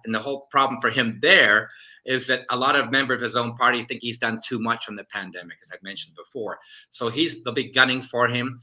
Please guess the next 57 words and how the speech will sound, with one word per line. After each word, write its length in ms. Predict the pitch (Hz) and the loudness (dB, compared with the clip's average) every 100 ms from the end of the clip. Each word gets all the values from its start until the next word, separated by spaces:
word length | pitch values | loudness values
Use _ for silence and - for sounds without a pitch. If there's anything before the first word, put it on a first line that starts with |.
| _ | _
You 80 | - | -8
got 180 | 120 - | -8 0
Brian 360 | 117 120 120 | 4 4 2
Jean 360 | 117 117 127 117 | -2 -4 -4 -4
gunning 300 | 117 113 117 | -4 -4 -6
for 220 | 110 110 | -4 -4
him, 280 | 104 110 110 - _ _ _ | -2 -4 -6 -12 _ _ _
but 80 | 120 | -4
he'll 160 | 131 | 0
also 240 | 139 151 139 | 0 0 2
have 200 | 131 - | 0 0
to 100 | 113 | -6
try 240 | - 123 | 0 0
and 100 | 113 | 0
win 140 | 117 120 | -2 -2
over, 240 | 120 104 | -2 -2
if 80 | 95 | -2
he 80 | 110 | -4
wins 260 | 120 117 | -4 -4
that 180 | 110 92 | -6 -8
leadership 380 | 110 120 104 - _ _ | -8 -8 -10 -12 _ _
review, 320 | 104 95 95 | -14 -12 -12
he 80 | 101 | -10
has 100 | 117 | -10
to 80 | 113 | -6
win 140 | 113 | -4
over 260 | 117 107 98 | -4 -2 -4
Al-, 140 | 95 - | -4 -8
Albertans. 600 | 95 - 180 214 - - - _ _ _ _ | -12 0 4 4 0 -12 -14 _ _ _ _
So 140 | - 139 | -4 0
he 40 | |
has 120 | 170 | 2
to 80 | 139 | 0
shift 560 | - - 196 190 - - _ _ _ | 0 2 2 0 -8 -20 _ _ _
his, 500 | - 143 135 127 - - _ _ | -8 -4 -4 -4 -8 -12 _ _
his 120 | 135 | -14
priorities, 800 | - 135 143 170 110 104 104 - _ _ | -2 2 6 6 4 -2 -8 -14 _ _
uh, 160 | 104 120 | -6 -2
away 400 | 117 104 123 131 | -2 0 0 0
from 220 | 127 113 | -4 -4
the 100 | 107 | -6
people 240 | 120 117 101 | -10 -12 -10
who 140 | 107 | -10
want 320 | 104 110 107 - _ | -4 -4 -4 -8 _
fewer 320 | - 151 165 | -8 0 0
restrictions 540 | 113 - 98 - 104 101 | 0 -4 -8 -8 -12 -10
and 100 | 110 | -8
actually 240 | - 101 | -8 -8
deal 240 | 131 156 | -2 -2
with 100 | 131 | -2
the 80 | 120 | -6
pandemic. 560 | 113 110 113 113 113 - | -4 -2 0 -2 -4 -8
And 100 | 107 | -4
going 180 | 123 117 | -4 0
back 180 | 113 | -2
to 60 | - | -4
what 160 | 101 | -12